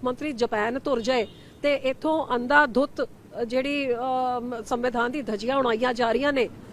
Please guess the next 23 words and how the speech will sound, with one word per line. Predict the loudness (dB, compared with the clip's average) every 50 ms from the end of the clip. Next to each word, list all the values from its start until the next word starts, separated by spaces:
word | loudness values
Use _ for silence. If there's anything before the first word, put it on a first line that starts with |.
| -18 -18 -16 -2 0
ਉਹਦਾ | 4 6 8 8 10 10 10 8 8 6
ਨੰਗਾ | 2 -2 -2 0 0 2 4 4 4
ਨਾਚ | 6 6 6 6 4 2
ਦੇਖਣ | 4 4 4 4 2 0 -2
ਨੂੰ | 0 0 0
ਮਿਲਿਆ | 0 0 2 2 0
ਪੇਪਰ | 2 2 2 4 4 4 2
ਫਾਈਲਿੰਗ | 2 2 0 -2 -2 -4 -4 -4
ਦੇ | -4 -4
ਵੇਲੇ, | -4 -4 -4 -4 -4
ਤਾਂ | -4 -6 -6
ਤੁਸੀਂ | -8 -8 -10 -8 -2 0
ਆਪ | 0 0 0 0
ਅੰਦਾਜ਼ਾ | -2 0 0 0 2 2 2 0
ਲਾ | 0 0
ਲਓ | -2 -2 -2
ਕਿ | -2 -2 -2
ਇਲੈਕਸ਼ਨ | 0 0 0 -2 -2 -2 -2 -2
ਕੀ | 0 0 -2
ਹੋਣੀ | -2 -2 -2 -4 -4
ਹੈ | -2
ਇਹਦੇ | -2 0 0
ਬਾਅਦ। | 0 -2 -4 -6